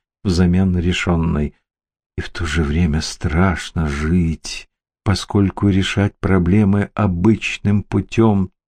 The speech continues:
ты разучился. Страх вползает в душу, пускает корни, и вот ты уже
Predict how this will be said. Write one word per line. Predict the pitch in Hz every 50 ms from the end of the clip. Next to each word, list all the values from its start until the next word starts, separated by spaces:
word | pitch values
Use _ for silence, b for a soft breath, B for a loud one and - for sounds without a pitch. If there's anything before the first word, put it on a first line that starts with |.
| _ _
ты | - 120 120 120 113 101 87 - -
разучился. | 110 101 92 98 101 98 95 101 107 104 - - - 117 123 120 104 98 - - - 110 98 87 78 71 - B B B B B B
Страх | B - - - - 117 123 135 135 131 131 113 - - -
вползает | - - - 117 113 113 104 95 120 120 120 120 113 110
в | 104 107
душу, | 107 98 110 117 123 120 110 - - 113
пускает | - - 120 113 - - - 117 120 123 123 123
корни, | - - - 131 135 123 120 113 120 120 120 120
и |
вот | 123 120 135 139 120 - -
ты | - 139
уже | 139 127 120 101 113 139 - -